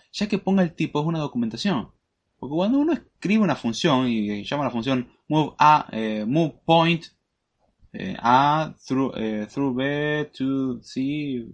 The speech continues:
ya está, uno dice, ah, claramente esto va a mover el punto A a través de B hasta llegar a C. ¿Cuáles son los detalles de todo esto? No los conozco.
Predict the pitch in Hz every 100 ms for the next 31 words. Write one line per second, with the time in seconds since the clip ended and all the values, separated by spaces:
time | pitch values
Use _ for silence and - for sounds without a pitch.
0 | - - 120 - 143 127 123 - 143 131
1 | 113 120 _ _ _ _ _ _ _ _
2 | _ _ _ - 175 160 170 170 151 135
3 | 131 139 131 117 110 135 143 - 98 -
4 | 180 147 113 107 98 - 151 117 113 -
5 | _ _ _ _ _ - - 92 113 131
6 | 95 95 95 143 123 120 - _ _ _
7 | _ _ _ _ _ _ - - - 110
8 | 117 147 123 90 _ _ _ _ _ _
9 | _ _ _ _ _ - 196 190 185 175
10 | 156 135 151 139 131 156 160 - 123 147
11 | 156 - 151 147 - - -